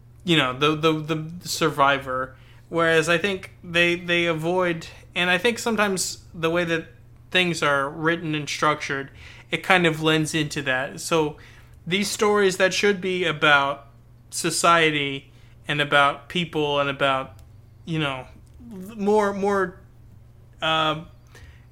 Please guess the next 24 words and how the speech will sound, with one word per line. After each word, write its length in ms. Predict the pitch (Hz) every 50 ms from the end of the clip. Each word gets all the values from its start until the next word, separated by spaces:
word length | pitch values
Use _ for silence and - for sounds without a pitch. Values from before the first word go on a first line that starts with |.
| - - -
interesting 920 | 196 196 202 196 - 208 185 - - 190 175 170 165 160 156 156 - - -
ideas, 760 | 160 165 160 156 170 170 160 156 143 139 139 135 131 - - - -
they, 160 | 175 170 170
they 260 | 165 165 165 175 175
kind 180 | 165 - 202 202
of 80 | 185 165
become 360 | 170 170 - 180 165 156 151
power 380 | - - - 160 151 147 139
fantasies 720 | 135 - 151 139 135 131 123 123 - - 143 135 131 123
instead. 560 | 135 131 123 - - - 147 135 135 131 135 - - - - - - - - - - - -
And 100 | - 160
I 80 | 170 180
think 380 | 175 - 214 202 196 196 190
that 160 | 175 175 175 175
is 140 | 180 170
something 320 | - 190 185 175 175 170 160
that 240 | 156 151 160 - -
Cormac 340 | - 180 165 160 156 160
McCarthy 420 | 165 151 - - 156 147 147 160 147
is 140 | 143 135 139
very 280 | 135 151 143 143 143
good 220 | 135 - 151 143 135
at 200 | 135 139 - -
here, 380 | - 143 135 135 131 127 -